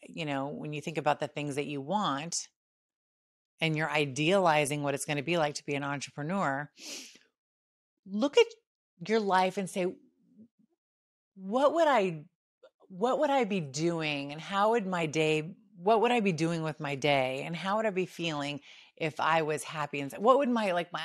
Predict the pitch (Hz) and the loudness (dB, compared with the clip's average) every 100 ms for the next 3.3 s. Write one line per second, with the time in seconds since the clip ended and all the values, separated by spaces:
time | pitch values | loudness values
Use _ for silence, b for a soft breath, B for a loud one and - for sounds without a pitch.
0 | 160 156 135 151 160 156 - 139 135 135 | -2 -2 -2 2 4 4 0 0 0 0
1 | 139 - - _ _ _ _ _ _ _ | -4 -10 -20 _ _ _ _ _ _ _
2 | _ _ _ _ 151 _ 160 147 160 - | _ _ _ _ -20 _ -8 0 0 0
3 | - - - | -4 -4 -6